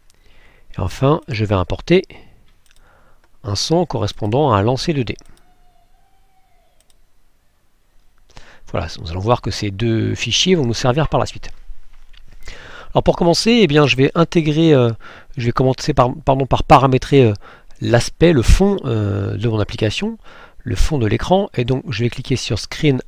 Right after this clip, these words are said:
un, ça correspond à l'écran numéro un, et je vais pouvoir, eh bien, euh,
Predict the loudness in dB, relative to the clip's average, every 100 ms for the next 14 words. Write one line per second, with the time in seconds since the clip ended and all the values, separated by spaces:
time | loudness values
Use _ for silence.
0 | -4 0 0 -2 -10 -20 -20 -20 -20 -20
1 | -18 -14 -6 -2 -2 -2 -2 0 0 -4
2 | -2 0 0 -2 -2 0 0 -2 -6 -18
3 | -14 -2 0 0 -2 -6 2 4 6 2
4 | 0 0 0 0 -6